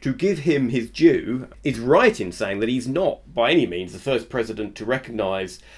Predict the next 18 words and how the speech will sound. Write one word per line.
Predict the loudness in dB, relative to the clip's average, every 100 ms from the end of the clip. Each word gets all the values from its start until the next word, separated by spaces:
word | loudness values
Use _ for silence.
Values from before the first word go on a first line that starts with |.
| -12
Jerusalem | -2 -2 -2 -6 -6
as | -6 -10 -8
the |
capital | -8 -8 -8
of | 0
Israel. | 0 0 -8 -8
I | -10
mean, | -8 -8 -10 -12 -16 -2
and | 0 2
for | 0
that | 0 0
matter, | -4 -6 -8
to | -8 -10
suggest | -8 -4 2 2 0 -6
that | -6
at | -6
some | -4 -6 -8
point | -4 -2 -2 -6